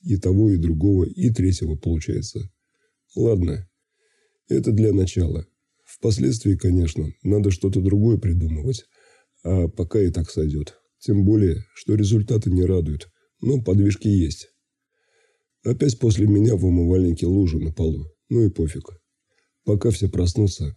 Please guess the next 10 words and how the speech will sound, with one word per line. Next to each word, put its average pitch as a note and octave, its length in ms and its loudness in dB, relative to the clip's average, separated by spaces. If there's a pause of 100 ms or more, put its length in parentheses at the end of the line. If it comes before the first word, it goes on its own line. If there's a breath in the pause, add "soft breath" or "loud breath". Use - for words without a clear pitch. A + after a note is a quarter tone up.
(160)
пока F2 220 -4
расходятся F2 600 0
и - 180 -4
посетят F#2 520 -2
нужные E2 320 0
места, D#2+ 460 -2 (300 soft breath)
всё - 180 -2
это G#2+ 140 0
давно F2 320 2
высохнет. D#2 600 -6